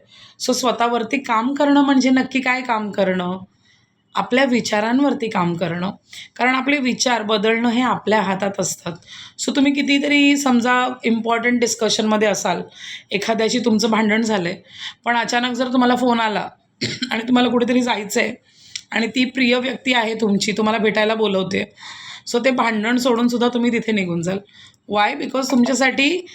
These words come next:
ते डिस्ट्रॅक्शन आलं. So, ते डिस्ट्रॅक्शन हॅपीनेसवालं होतं म्हणून तुम्ही या टॉपिकला सोडलंत,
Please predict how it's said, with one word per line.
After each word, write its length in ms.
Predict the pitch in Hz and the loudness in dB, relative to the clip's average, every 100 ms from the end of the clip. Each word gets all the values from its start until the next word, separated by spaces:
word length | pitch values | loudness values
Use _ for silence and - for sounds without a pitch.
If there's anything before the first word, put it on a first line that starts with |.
| - _ | -20 _
ते 100 | 277 | -6
डिस्ट्रॅक्शन 720 | 294 269 - - 262 254 302 285 | 0 0 0 -2 0 0 2 2
आलं. 300 | 208 165 165 - - - - - | 0 -4 -8 -12 -20 -18 -16 -6
So, 200 | - 269 | -2 0
ते 100 | 302 247 196 | 0 -2 0
डिस्ट्रॅक्शन 680 | 208 220 - 220 220 - 294 | 0 0 -2 -2 0 0 2
हॅपीनेसवालं 600 | 285 247 269 262 262 269 | 2 2 2 0 0 0
होतं 160 | 262 269 | 0 2
म्हणून 240 | 254 254 | 4 4
तुम्ही 180 | 254 262 | 4 4
या 80 | 262 | 4
टॉपिकला 420 | 262 247 247 254 | 2 0 0 0
सोडलंत, 380 | 254 247 190 175 | 2 2 2 -2